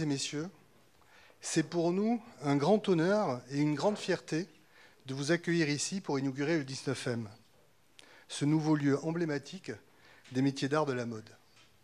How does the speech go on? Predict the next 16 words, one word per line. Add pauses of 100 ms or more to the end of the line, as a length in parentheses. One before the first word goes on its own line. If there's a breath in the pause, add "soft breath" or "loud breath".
(600 loud breath)
Le
dix-neuf
M
concrétise (760 soft breath)
trente-cinq
années (100)
d'engagement
de
la
Maison
Chanel (340 soft breath)
en
faveur
des
métiers
d'art.